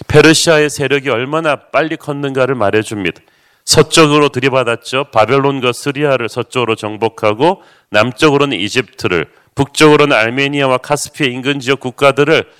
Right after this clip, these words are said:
페르시아가 다 정복해버립니다. 아무도 페르시아의 이 질주를 막을 제국이 없었습니다. 원하는 대로 행하고 강하여졌더라. 페르시아는 파죽지세로 못하는 일이 없었어요. 주변 모든 국가들을 점령하고 다스림으로써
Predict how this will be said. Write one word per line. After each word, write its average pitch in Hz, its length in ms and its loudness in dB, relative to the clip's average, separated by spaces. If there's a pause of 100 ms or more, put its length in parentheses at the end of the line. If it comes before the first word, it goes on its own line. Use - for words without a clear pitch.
(180)
페르시아가 147 720 0
다 127 200 0
정복해버립니다. 131 920 -4 (480)
아무도 156 500 2 (300)
페르시아의 151 760 -2
이 110 260 -8 (240)
질주를 156 460 -4
막을 120 360 -2
제국이 147 460 -8
없었습니다. 104 600 -6 (460)
원하는 151 420 4
대로 156 240 4
행하고 143 380 -2
강하여졌더라. 127 1080 -4 (320)
페르시아는 156 680 0
파죽지세로 156 1000 -2 (260)
못하는 170 420 0
일이 165 180 -2
없었어요. 139 640 -6 (580)
주변 143 320 4
모든 185 420 0
국가들을 151 520 0
점령하고 139 580 -2
다스림으로써 127 1120 -2